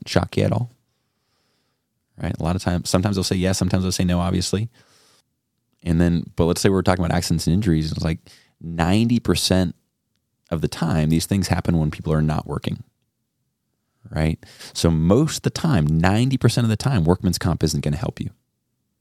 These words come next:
So that's what we wanna help people understand, is they're thinking, "Oh, I'm covered. I got workman's comp. I'm, you know, these things that are happening at work, work, work, work, work."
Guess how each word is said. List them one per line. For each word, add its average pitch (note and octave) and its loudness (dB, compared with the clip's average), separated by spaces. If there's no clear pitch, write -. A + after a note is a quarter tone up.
So - -6
that's E2+ 2
what G#2+ 4
we G#2 4
wanna G2 2
help E2+ 2
people - 2
understand, D2+ -2
is - -2
they're G2 6
thinking, E2 0
"Oh, F2+ 2
I'm F2 0
covered. E2+ 0
I E2 2
got E2+ 0
workman's E2+ 0
comp. - -2
I'm, D#2+ -4
you D#2+ -6
know, D#2 -4
these D#2 -2
things F2 0
that D#2+ 0
are D#2+ 0
happening F2 0
at - -4
work, - -4
work, F2 -2
work, E2 -2
work, E2 -2
work." - -2